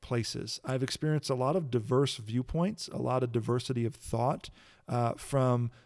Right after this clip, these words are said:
fundamental college to liberal, you know, downtown Austin to Southern Baptist to non-denominational out here, kind of as I see it on the West Coast in Arizona. Um, it's, it, I really kinda run the gambit of all these different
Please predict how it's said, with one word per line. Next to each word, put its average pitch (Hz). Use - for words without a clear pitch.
fundamental 139
college 135
to 123
liberal, 135
you 135
know, 123
downtown 127
Austin 123
to 117
Southern 139
Baptist 123
to 113
non-denominational 123
out 120
here, 123
kind 127
of 117
as 110
I 123
see 127
it 123
on 117
the 113
West 113
Coast 117
in 113
Arizona. 117
Um, 117
it's, 160
it, -
I -
really 156
kinda 143
run 131
the 120
gambit 131
of 196
all 123
these 120
different 123